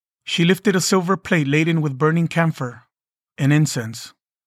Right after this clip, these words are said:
and began tracing slow, solemn circles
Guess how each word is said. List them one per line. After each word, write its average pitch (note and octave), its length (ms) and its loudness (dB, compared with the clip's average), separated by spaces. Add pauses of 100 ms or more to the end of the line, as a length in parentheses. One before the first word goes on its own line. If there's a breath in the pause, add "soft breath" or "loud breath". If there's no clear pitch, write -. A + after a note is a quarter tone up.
(440)
and D3 140 2
began D3+ 320 2
tracing D3+ 480 0
slow, C3+ 480 -2 (380)
solemn D3 400 2
circles B2+ 640 -6